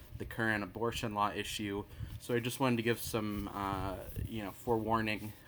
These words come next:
um, about those topics for everyone listening. Um, of course, going into this, you know, nine eleven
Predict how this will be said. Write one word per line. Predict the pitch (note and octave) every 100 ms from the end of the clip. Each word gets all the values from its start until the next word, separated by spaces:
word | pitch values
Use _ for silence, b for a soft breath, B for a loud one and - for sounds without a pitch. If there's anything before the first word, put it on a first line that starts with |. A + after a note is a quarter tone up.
| -
um, | G#2 G2+
about | G2+ G2+
those | G#2+ G2
topics | - G#2+ - F#2 - - - B B B -
for | A2
everyone | G#2 G#2 G2 G2 G2
listening. | G#2+ G#2+ A2+ A2 G#2+ B B B
Um, | A2+ A#2 A#2 A2+ G#2 B B B B
of | A#2+ A#2
course, | D#3+ D#3+ -
going | - C#3+ C#3
into | C#3 C3+
this, | B2 B2 - -
you | B2
know, | A2 F#2+ F#2+
nine | A#2 A#2 A#2+
eleven | A#2 B2 A#2+ A2+ G#2+